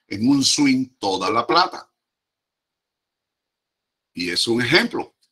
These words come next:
puedes perder toda la plata. Así que, eh,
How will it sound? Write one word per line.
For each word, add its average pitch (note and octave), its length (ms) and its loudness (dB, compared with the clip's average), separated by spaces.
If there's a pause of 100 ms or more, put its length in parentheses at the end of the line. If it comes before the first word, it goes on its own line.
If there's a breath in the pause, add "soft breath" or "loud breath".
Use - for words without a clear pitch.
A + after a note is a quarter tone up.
puedes G#2+ 320 -4
perder A2 480 -4
toda F2 320 -4
la C#3 160 -4
plata. - 380 -6 (2000)
Así A2+ 240 -4
que, F#2 360 0 (1600)
eh, F2 360 -6